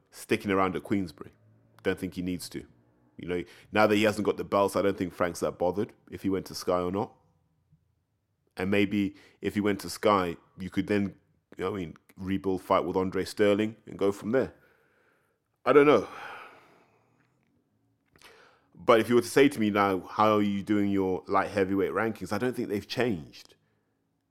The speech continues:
Do you know what I mean? I just don't think they've changed. I think Callum Johnson,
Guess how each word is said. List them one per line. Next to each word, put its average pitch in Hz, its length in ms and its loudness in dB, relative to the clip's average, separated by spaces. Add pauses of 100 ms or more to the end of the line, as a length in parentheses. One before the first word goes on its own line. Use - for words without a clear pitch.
(640)
Do 117 80 2
you - 20 2
know 113 100 0
what 78 40 -4
I 90 40 -2
mean? 98 40 -6
I - 20 -8
just 123 180 -4
don't 117 180 6
think 113 140 0
they've 92 180 -4
changed. 80 400 -4
I 85 60 -6
think 98 340 -4 (560)
Callum 95 340 0
Johnson, 95 560 -2